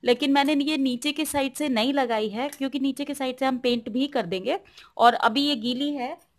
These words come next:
और सूखने से पहले, पहले मैं क्या कर रही हूँ, मैं ले रही हूँ एक फोक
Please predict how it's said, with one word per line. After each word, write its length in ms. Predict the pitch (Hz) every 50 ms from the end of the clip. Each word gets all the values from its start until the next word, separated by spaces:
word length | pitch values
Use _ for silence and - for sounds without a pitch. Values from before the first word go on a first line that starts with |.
| _ -
और 460 | - 208 214 220 220 226 233 233 240
सूखने 480 | 233 - - 294 320 - - 294 359 370
से 120 | 320 - 349
पहले, 300 | - 262 233 247 277 294
पहले 280 | 285 262 247 262 285
मैं 160 | 285 294 294 262
क्या 140 | 285 262
कर 160 | 247 262 247 214
रही 120 | 226 240
हूँ, 120 | 262 277
मैं 180 | 269 269 254 254
ले 140 | 262 262 254 247
रही 220 | 240 233 240 254
हूँ 180 | 254 262 262 262
एक 180 | 269 262 -
फोक 360 | - 233 233 277 - - -